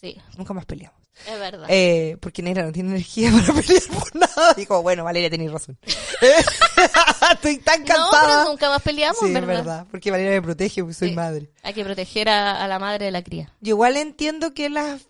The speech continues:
Speaker 2: que las mujeres no quieran ser cargo pa' sus hijos, weón.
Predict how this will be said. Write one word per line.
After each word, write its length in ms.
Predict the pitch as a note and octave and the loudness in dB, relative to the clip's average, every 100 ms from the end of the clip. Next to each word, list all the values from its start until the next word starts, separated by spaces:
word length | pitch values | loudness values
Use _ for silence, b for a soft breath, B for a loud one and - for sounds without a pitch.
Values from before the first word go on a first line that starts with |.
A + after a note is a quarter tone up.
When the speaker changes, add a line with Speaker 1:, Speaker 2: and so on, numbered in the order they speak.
| _ _ | _ _
Speaker 2:
que 160 | - B3 | -10 -8
las 320 | A3+ A3 A3+ | -6 -4 -4
mujeres 440 | G#3 G3+ B3 C4+ | -4 -6 -4 -2
no 100 | C#4 A#3+ | -4 -4
quieran 180 | B3 | -6
ser 180 | C4+ B3+ | -6 -8
cargo 280 | - A3+ C4+ | -6 -8 -6
pa' 100 | B3+ | -8
sus 200 | - A#3 | -10 -14
hijos, 440 | - D#4 - G3 D#3+ | -12 -10 -10 -10 -12
weón. 200 | D3 - | -18 -20